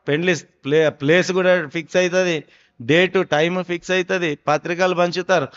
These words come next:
అన్నీ అయిపోయినాక లాస్ట్ మూమెంట్లో "నాకు పిల్లగాడు ఇష్టం లేదు, వల్లా" అంటది పిల్ల.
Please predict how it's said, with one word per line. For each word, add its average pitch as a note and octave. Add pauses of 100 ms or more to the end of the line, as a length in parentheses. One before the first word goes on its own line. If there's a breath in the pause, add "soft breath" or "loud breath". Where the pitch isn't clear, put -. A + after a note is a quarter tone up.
(240 loud breath)
అన్నీ G3
అయిపోయినాక G3+
లాస్ట్ G3
మూమెంట్లో F#3+ (480 soft breath)
"నాకు E3
పిల్లగాడు F3
ఇష్టం E3+
లేదు, E3+
వల్లా" D#3
అంటది D3+
పిల్ల. B2